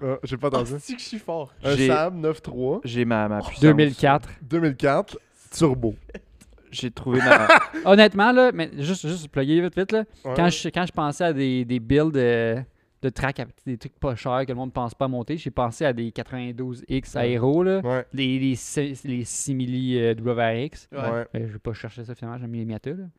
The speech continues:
Speaker 2: Vite, vite, Gabriel, combien d'H P ?
Speaker 3: Oui, j'ai trouvé, c'est, ça a le cent soixante-neuf.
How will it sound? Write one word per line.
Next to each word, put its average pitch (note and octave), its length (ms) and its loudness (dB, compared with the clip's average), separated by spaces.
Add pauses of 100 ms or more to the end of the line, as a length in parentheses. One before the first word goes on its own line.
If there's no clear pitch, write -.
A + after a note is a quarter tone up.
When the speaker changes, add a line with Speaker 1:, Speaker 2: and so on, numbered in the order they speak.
(120)
Speaker 2:
Vite, D#3 200 -2
vite, - 160 2
Gabriel, F3+ 440 0
combien E3+ 260 -4
d'H E3 80 -8
P ? A#3+ 220 -8 (160)
Speaker 3:
Oui, C3+ 180 0 (100)
j'ai A#2+ 180 -6
trouvé, D3+ 260 0
c'est, B2+ 380 -2
ça B2+ 140 0
a - 20 0
le B2+ 140 0
cent F3+ 200 -2
soixante-neuf. C#3+ 800 -6